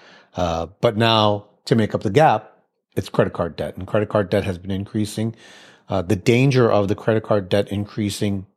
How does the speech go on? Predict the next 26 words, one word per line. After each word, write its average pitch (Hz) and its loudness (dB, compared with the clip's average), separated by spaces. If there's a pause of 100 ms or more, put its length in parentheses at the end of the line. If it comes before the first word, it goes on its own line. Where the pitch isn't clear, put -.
(260)
in 92 -2
this 120 0 (380)
environment 110 2
is 92 -2
that 92 -2
your 101 -2
interest 107 -8
payments 90 -8
are 87 -8
much 85 -10
higher. - -8 (360)
So, 95 0 (360)
you 107 0
know, 95 -2
it'll 104 0
take 110 0 (300)
the 143 0
people 110 0
who 101 2
are 98 2
paying 113 2
the, 101 4
the 113 0
minimum 120 4
monthly 113 2
payments 104 -2